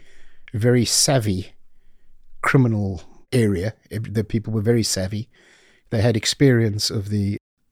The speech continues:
the tactic, undercover tactic before. And it was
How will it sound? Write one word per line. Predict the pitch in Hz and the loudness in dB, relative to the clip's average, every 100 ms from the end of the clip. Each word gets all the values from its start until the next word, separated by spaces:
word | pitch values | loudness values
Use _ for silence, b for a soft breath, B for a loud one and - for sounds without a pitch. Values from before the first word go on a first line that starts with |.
| _ 107 | _ -12
the | 98 | -8
tactic, | - 110 98 95 | -4 -4 -4 -6
undercover | 95 - 95 | -6 -6 -8
tactic | 87 101 - - | -6 -6 -8 -12
before. | - - 117 143 - b b b b b _ _ _ - | -12 -8 -4 -4 -6 b b b b b _ _ _ -4
And | 107 104 | 0 0
it | 104 | -2
was | 113 101 | -2 -4